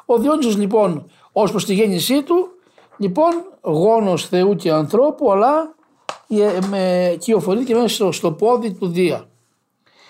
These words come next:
Ε, έτσι λοιπόν λένε ότι μεγάλωσε στην Άξο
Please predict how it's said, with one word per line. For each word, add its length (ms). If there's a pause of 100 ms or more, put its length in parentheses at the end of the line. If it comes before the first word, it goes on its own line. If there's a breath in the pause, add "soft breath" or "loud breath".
(560 loud breath)
Ε, 460
έτσι 280
λοιπόν 320
λένε 400
ότι 720
μεγάλωσε 480
στην 300
Άξο 800